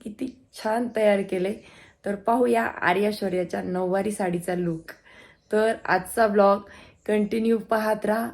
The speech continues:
आणि नक्की कमेंट करून सांगा, आर्या सुंदर दिसते का शौर्या दिसते? तशा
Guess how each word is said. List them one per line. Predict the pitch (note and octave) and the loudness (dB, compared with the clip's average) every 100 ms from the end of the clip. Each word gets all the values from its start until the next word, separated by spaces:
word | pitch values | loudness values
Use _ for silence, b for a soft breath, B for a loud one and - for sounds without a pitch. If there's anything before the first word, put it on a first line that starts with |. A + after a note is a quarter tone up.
| - | -8
आणि | - F#3+ G3 G3+ G3+ | -4 0 0 0 0
नक्की | G#3 A3 - - | 0 -2 -6 -6
कमेंट | A#3 A3 G#3+ G3+ | -2 0 0 -2
करून | G3+ G3 G#3 | -2 -2 -4
सांगा, | F#3+ F#3 F#3+ G#3 - B B - | -4 -4 -4 -4 -12 B B -6
आर्या | E3 F#3 A3 | -2 2 2
सुंदर | A#3+ A3 G#3+ G#3 | 2 -2 0 0
दिसते | G3 G3+ G3+ G3+ G3+ | 0 -4 -4 -4 -2
का | G3+ G#3 | -2 -2
शौर्या | G3+ F#3 G3 | -2 0 0
दिसते? | F#3 G3 - G3+ G#3 B B B B B3 | 0 -4 -6 -6 -6 B B B B -8
तशा | G#3+ | 0